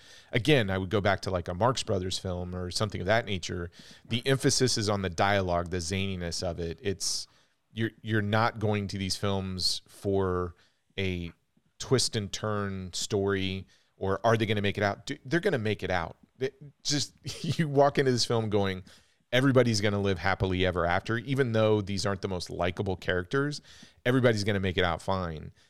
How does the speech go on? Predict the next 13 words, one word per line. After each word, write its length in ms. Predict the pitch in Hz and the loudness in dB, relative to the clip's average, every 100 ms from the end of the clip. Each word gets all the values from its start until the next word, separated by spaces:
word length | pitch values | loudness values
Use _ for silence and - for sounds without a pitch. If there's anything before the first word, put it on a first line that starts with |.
| _ _ | _ _
But 180 | 107 113 - | -2 -2 -2
it's 180 | 117 | -6
the 100 | - | -2
whole 160 | 110 120 | 2 2
journey 580 | 98 110 120 110 101 92 | 2 0 0 0 -4 -4
and 120 | 101 | -4
everything 260 | 101 98 98 | -2 -4 -4
they 120 | 90 | -4
run 220 | 90 90 | -4 -2
into 460 | 110 113 98 90 87 | -2 -4 -6 -6 -6
that 180 | 95 95 | -6 -4
makes 260 | 95 - | -6 -6
this 280 | - 90 | -6 -4